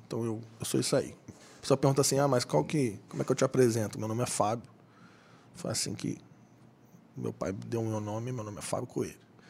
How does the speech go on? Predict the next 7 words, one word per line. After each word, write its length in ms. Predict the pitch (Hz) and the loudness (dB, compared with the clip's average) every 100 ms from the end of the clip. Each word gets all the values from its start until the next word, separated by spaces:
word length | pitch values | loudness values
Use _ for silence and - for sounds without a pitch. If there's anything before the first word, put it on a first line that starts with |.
| - - - - - - - - | -20 -20 -20 -20 -20 -20 -20 0
Mas, 200 | - 135 | 6 10
assim, 400 | 151 165 147 101 - | 10 8 6 2 -2
né, 280 | 127 131 190 | 2 4 6
na 160 | 139 156 | 6 6
minha 100 | 151 | 4
história, 680 | - - 147 180 156 95 - - - - - - | 2 0 2 2 2 0 -6 -18 -12 -8 -8 -6
ah, 320 | 101 90 | -6 -6